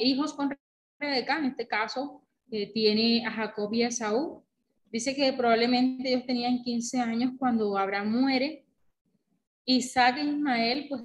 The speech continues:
temporalmente se unen por esta pérdida común, sepultan a Abraham al lado de Sara en la cueva de Macpela.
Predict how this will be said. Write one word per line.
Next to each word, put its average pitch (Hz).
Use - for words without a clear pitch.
temporalmente 240
se 254
unen 220
por 226
esta 233
pérdida 254
común, 254
sepultan 247
a 220
Abraham 233
al 226
lado 220
de 233
Sara 220
en 240
la 214
cueva 202
de 202
Macpela. 202